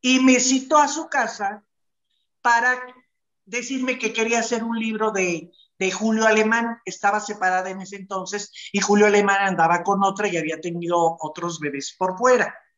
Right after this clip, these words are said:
Estaba fúrica, ella, fúrica. Y entonces me dijo, Quiero que hagamos un libro para,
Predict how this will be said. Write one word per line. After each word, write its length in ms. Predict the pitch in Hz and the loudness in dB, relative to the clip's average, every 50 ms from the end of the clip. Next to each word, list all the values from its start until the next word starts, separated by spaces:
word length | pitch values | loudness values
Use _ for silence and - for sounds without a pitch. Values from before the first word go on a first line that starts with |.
| _ _ _ _ _ _ _ _ _ _ _ _ _ _ _ _ _ _ _ _ _ _ _ _ _ _ _ _ _ _ _ _ _ _ _ _ _ _ _ _ _ _ _ _ _ _ _ _ _ _ - | _ _ _ _ _ _ _ _ _ _ _ _ _ _ _ _ _ _ _ _ _ _ _ _ _ _ _ _ _ _ _ _ _ _ _ _ _ _ _ _ _ _ _ _ _ _ _ _ _ _ -8
Estaba 480 | 170 - - - 196 190 208 214 214 214 | -6 -6 -2 0 2 2 4 4 2 0
fúrica, 580 | - 208 202 214 240 262 240 - - - - - - - _ _ _ _ _ _ _ _ _ _ _ _ _ _ _ - | -2 -4 -2 -2 -2 -2 -4 -6 -10 -14 -16 -16 -16 -18 _ _ _ _ _ _ _ _ _ _ _ _ _ _ _ -8
ella, 320 | - 143 123 107 - - - - _ _ _ _ _ _ _ _ _ _ _ _ _ | -6 -6 -6 -6 -10 -16 -18 -20 _ _ _ _ _ _ _ _ _ _ _ _ _
fúrica. 460 | - - 277 214 226 - - - - - - - _ _ _ _ _ _ _ _ - - - - - | -8 -2 0 2 2 2 0 -2 -8 -10 -12 -20 _ _ _ _ _ _ _ _ -14 -12 -10 -2 2
Y 80 | 208 | 2
entonces 320 | 208 196 233 247 226 277 262 | 4 4 4 4 6 6 6
me 120 | 240 220 | 6 6
dijo, 260 | 220 220 220 220 220 | 4 2 2 0 0
Quiero 280 | - 254 262 269 294 285 | 2 0 2 2 2 0
que 100 | 277 269 | 0 0
hagamos 360 | 247 254 247 240 254 254 - | 2 2 2 2 2 -2 -2
un 140 | 254 233 226 | -2 -2 -2
libro 380 | 220 220 208 214 254 277 285 - - - _ _ _ _ - | -2 -2 0 0 0 0 0 -4 -10 -20 _ _ _ _ -2
para, 600 | 233 226 226 226 226 240 247 269 302 - - | 0 2 2 2 0 0 -2 -4 -4 -6 -10